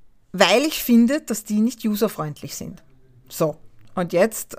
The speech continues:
habe ich, glaube ich, ein Fass aufgemacht. Da werden mir ganz viele widersprechen, aber ich habe festgestellt, dass meine Kunden, und ich rede wirklich nur von meinen Kunden,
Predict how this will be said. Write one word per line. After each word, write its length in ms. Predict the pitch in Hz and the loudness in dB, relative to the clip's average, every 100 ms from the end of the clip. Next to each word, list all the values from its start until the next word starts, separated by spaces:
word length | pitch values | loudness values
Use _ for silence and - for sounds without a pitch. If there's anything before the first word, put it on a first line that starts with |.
| - | -4
habe 240 | 202 196 | -2 -2
ich, 100 | 220 | -2
glaube 200 | 190 185 | -2 -2
ich, 80 | 208 | -4
ein 60 | |
Fass 360 | 196 170 202 - | -2 -2 -2 0
aufgemacht. 680 | 214 233 - 214 233 - - | 0 -2 -4 -2 -2 -4 -4
Da 140 | 214 | -2
werden 280 | 190 185 277 | 0 0 0
mir 140 | 247 220 | -2 0
ganz 320 | 180 208 220 | -2 -4 -4
viele 280 | 269 254 226 | -4 -2 -2
widersprechen, 680 | 220 202 - 147 156 - 302 - - - - | -4 -6 -8 -8 -8 -10 -12 -12 -20 -20 -8
aber 360 | 156 156 262 403 - - - - - - - - | -4 2 2 2 -6 -20 -20 -20 -20 -20 -18 -14
ich 120 | - | -8
habe 200 | 180 202 | -4 -4
festgestellt, 760 | - 160 180 - 269 - 247 226 | -4 -4 -8 -10 -6 -2 -2 -2
dass 200 | 170 - - - - | -6 -8 -14 -20 -10
meine 460 | 277 349 320 277 220 | -2 2 4 2 0
Kunden, 480 | - 190 165 160 | -2 -4 -6 -8
und 140 | 160 165 | -12 -10
ich 160 | - | -6
rede 360 | 190 196 202 202 | -2 -2 -2 -4
wirklich 300 | 311 381 - | -4 -6 -4
nur 140 | 247 | -4
von 200 | 247 220 | -2 -2
meinen 400 | 180 160 160 202 | -2 -4 -4 -4
Kunden, 420 | 226 269 262 262 | -6 -6 -6 -10